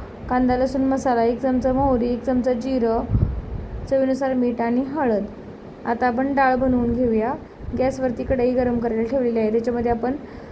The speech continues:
आपल्याला जेवढं हवं आहे तेवढं इतपत तेल आपण त्याच्यामध्ये घालून घेणार आहोत. आपण साधारणपणे पोह्याचे चार चमचे तेल घातलेलं आहे.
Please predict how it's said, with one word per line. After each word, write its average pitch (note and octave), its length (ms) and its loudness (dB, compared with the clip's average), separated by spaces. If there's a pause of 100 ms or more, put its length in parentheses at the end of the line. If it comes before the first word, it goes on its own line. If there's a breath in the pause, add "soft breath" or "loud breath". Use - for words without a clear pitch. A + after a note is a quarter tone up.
(160)
आपल्याला B3+ 300 2
जेवढं C#4+ 260 2
हवं C4+ 280 2
आहे B3+ 240 2
तेवढं A#3+ 180 0
इतपत B3+ 360 -4 (160)
तेल C4+ 160 0
आपण A#3+ 260 0
त्याच्यामध्ये A#3+ 440 0
घालून A#3 300 0
घेणार A#3 260 2
आहोत. A3 300 0 (2000)
आपण A#3 180 -2
साधारणपणे B3+ 680 2
पोह्याचे A#3+ 400 2
चार C4+ 220 0
चमचे B3 320 -2
तेल A#3+ 140 -2
घातलेलं A#3 380 0
आहे. A3+ 280 0